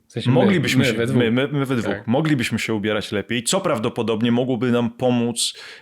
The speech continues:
Speaker 2: w naszych projektach,
Speaker 1: Mhm.
Speaker 2: bo dzięki temu ludzie mogliby powiedzieć, „Hej, oni tak spoko wyglądają, ciekawe, co mają do powiedzenia”. Tu byśmy się odzywali.
Speaker 1: Mhm.
Speaker 2: I to zależy, jakby ta rozmowa poszła.
Speaker 1: To wtedy już tak.
Speaker 2: Wtedy by to już zależy, ale mielibyśmy przynajmniej jakieś drzwi otwarte, więc,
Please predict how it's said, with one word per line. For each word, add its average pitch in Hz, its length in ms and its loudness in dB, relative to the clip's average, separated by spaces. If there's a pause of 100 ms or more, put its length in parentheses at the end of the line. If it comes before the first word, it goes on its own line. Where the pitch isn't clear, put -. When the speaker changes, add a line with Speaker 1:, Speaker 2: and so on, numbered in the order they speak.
Speaker 2:
w - 140 -12
naszych 110 240 -2
projektach, 110 640 -4
Speaker 1:
Mhm. 98 280 -12
Speaker 2:
bo 120 100 -2
dzięki 120 260 -2
temu 131 200 2
ludzie 123 180 2
mogliby 117 220 0
powiedzieć, 104 200 -6
„Hej, 165 160 -4
oni 117 160 -4
tak - 360 -12
spoko - 360 -6
wyglądają, 151 440 -4
ciekawe, 165 280 -6
co 151 120 -6
mają 147 200 -4
do 143 80 -4
powiedzenia”. 127 480 -4
Tu - 180 -2
byśmy 117 220 -4
się 104 140 -4
odzywali. 95 640 -6
Speaker 1:
Mhm. 107 300 -10 (380)
Speaker 2:
I 202 80 -12
to 233 120 4
zależy, 208 320 2
jakby 110 200 0
ta 117 100 -2
rozmowa 110 340 0
poszła. 127 360 -2
Speaker 1:
To 160 80 -8
wtedy 143 220 -2
już 123 100 -4
tak. - 180 -8
Speaker 2:
Wtedy 156 280 0
by 107 60 -6
to 139 80 -2
już 117 120 0
zależy, 113 340 0
ale 156 140 2
mielibyśmy 151 480 0
przynajmniej 127 340 -2
jakieś 113 240 -4
drzwi 98 220 -4
otwarte, 95 420 -4
więc, 120 240 -4